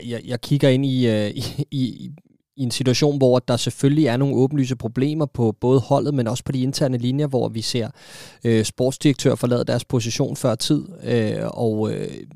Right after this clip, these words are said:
datafolk ligeledes, øh, enten blive afskediget eller gå selv. Øhm, så der er noget omkring den ro, vi havde på de indre linjer, der lige nu bliver forpurret en lille smule, og, og, og, og hvad det skyldes, det er der jo fire tusind fem hundrede forklaringer på, hvis du går på, øh,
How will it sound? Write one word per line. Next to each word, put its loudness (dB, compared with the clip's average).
datafolk -2
ligeledes, 2
øh, 2
enten -4
blive 0
afskediget 0
eller 0
gå 0
selv. 0
Øhm, 0
så -2
der -2
er -6
noget 4
omkring -2
den 0
ro, 2
vi -2
havde 2
på -4
de 0
indre 0
linjer, 0
der -2
lige -2
nu -2
bliver 0
forpurret -4
en -2
lille -2
smule, -2
og, -2
og, -4
og, -8
og -6
hvad -2
det 2
skyldes, 2
det 0
er -2
der -4
jo 0
fire -4
tusind -6
fem -2
hundrede -2
forklaringer -4
på, -2
hvis -6
du -6
går 2
på, 0
øh, 0